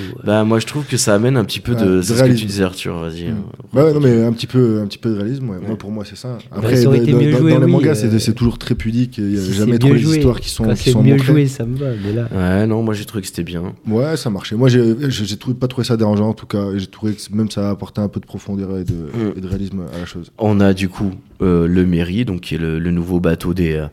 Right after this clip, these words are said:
Speaker 2: des, de l'équipage au chapeau de paille,
Speaker 3: Mm.
Speaker 2: puisque nous avons désormais,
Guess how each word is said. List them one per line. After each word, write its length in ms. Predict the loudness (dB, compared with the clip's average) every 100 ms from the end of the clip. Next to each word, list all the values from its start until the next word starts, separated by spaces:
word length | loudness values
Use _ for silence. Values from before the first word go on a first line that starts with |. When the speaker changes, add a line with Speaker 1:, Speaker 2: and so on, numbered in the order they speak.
| -14 -20 -20 -18 -6
Speaker 2:
des, 400 | -2 0 -2 -4
de 140 | -2
l'équipage 500 | 0 -2 -2 0 0
au 60 | 0
chapeau 240 | -4 -6
de 40 | -4
paille, 340 | 0 0 -2 -6
Speaker 3:
Mm. 60 | -6
Speaker 2:
puisque 320 | -2 -2 0
nous 200 | 0 0
avons 220 | 0 -2
désormais, 580 | -2 -2 -2 -4 -6 -6